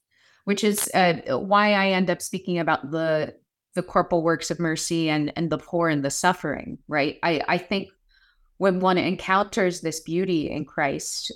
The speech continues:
and, and the, the ineffable love he has for us to be with us in these darkest, mo-,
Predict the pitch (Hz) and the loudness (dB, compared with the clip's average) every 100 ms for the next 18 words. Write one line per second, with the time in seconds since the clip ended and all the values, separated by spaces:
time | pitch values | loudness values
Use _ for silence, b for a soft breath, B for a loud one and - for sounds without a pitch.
0 | - 175 156 - 165 156 147 151 165 156 | 0 0 -2 -4 -4 -4 -6 -6 -2 0
1 | 151 147 - 160 165 165 170 190 165 156 | 0 -2 -6 -2 0 2 0 0 -2 0
2 | 160 165 - - 151 - 170 180 180 - | 2 2 0 -6 -6 0 2 2 0 -4
3 | 147 170 170 - - 160 160 160 185 175 | -6 -4 -4 -4 -2 0 2 2 4 4
4 | 160 - 151 151 147 160 156 156 151 147 | 2 0 -4 -4 -2 0 0 0 -4 -2
5 | - - - 165 156 | -6 -6 -2 0 0